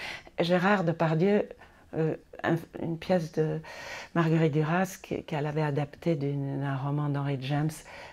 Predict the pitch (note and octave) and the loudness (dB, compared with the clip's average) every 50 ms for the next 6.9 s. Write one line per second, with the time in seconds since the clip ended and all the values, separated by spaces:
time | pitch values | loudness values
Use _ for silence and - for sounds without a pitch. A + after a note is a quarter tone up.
0 | - - C#3+ C#3+ C3+ D#3+ D#3+ C#3+ D3 C#3 C3+ C#3 C3+ C3+ C#3 C3+ C3+ D#3+ G#3 A#3+ | -8 -4 -2 0 4 4 4 4 2 0 -2 -2 -2 -2 -2 -2 -2 -2 -4 -4
1 | - - _ _ _ _ _ _ _ - - - - - - C4+ C4 A#3 D3+ D#3 | -6 -10 _ _ _ _ _ _ _ -20 -20 -14 -8 0 4 4 4 6 6 6
2 | D3 C#3+ D3 F3+ A#3 - - _ _ _ _ _ _ _ - - - - - - | 6 6 6 4 2 -2 -10 _ _ _ _ _ _ _ -10 -6 -6 -4 -4 -4
3 | - - C#4+ C#4 B3 A3+ E3+ D3+ - B3 - - - _ _ _ - - - F3+ | -2 -2 0 2 4 4 6 4 4 2 -4 -14 -20 _ _ _ -12 -2 -2 -2
4 | - - - E4 C#4+ D4+ C#4 B3 - - F3+ E3 D#3+ - - _ - - _ - | -2 4 6 8 8 8 6 6 2 0 0 0 0 0 -8 _ -20 -20 _ -20
5 | - - - - - F#3 F#3 A3+ D4+ B3 F#3+ A3+ G#3 F#3 - - F#3 F#3 G3+ G3 | -20 -20 -14 -2 4 8 10 10 10 12 12 10 10 8 6 2 6 6 6 6
6 | F3 - F#3+ F#3 F3+ - - G#3 G#3 - B3+ A3+ - - - F#3 D#3+ D#3+ | 8 8 6 6 8 6 4 4 6 6 6 4 6 4 2 2 0 0